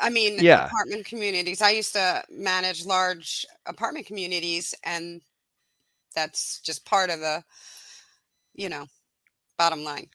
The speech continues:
Speaker 1: They add it in.
Speaker 2: Exactly. Yeah, it, that vacancy rate is accounted for, uh, in those, those returns when, when you invest in an apartment complex. So,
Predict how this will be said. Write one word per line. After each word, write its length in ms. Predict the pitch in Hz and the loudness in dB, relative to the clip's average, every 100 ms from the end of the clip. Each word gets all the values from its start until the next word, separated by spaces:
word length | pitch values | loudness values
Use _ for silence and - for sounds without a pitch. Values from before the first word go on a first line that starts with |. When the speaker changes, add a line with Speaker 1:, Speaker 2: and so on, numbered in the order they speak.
| _ - | _ -4
Speaker 1:
They 140 | 170 | 4
add 240 | 170 - 175 | 4 4 0
it 60 | |
in. 60 | 156 | 0
Speaker 2:
Exactly. 500 | 160 196 196 92 - - _ _ _ _ - | 2 4 2 -2 -6 -16 _ _ _ _ -2
Yeah, 200 | 190 170 | 8 10
it, 220 | 123 139 143 | 10 8 8
that 380 | 160 - - | 8 6 -4
vacancy 420 | 139 160 190 175 147 | 6 6 6 2 6
rate 220 | 139 139 | 6 6
is 120 | 120 | 0
accounted 420 | 120 165 196 127 | -2 -4 -4 -6
for, 400 | - 101 101 101 _ - | -6 -6 -4 -6 _ -2
uh, 160 | 127 117 | -2 -2
in 180 | 156 160 | -4 0
those, 360 | 127 120 - - | 2 2 -2 -10
those 240 | 127 117 117 | -4 -4 -4
returns 540 | - 254 113 85 - | -8 -6 -6 -8 -12
when, 220 | 139 123 120 | -10 -10 -8
when 140 | 120 | -6
you 200 | 123 123 | -4 -4
invest 580 | 110 117 107 117 101 - | -4 -4 4 6 4 -2
in 120 | 127 | -2
an 100 | 110 | 0
apartment 360 | 110 - 160 104 | 2 2 2 -2
complex. 520 | 87 87 - - - - - - - - | -6 -8 -8 -10 -12 -14 -18 -18 -20 -14
So, 340 | - 202 170 | 4 6 6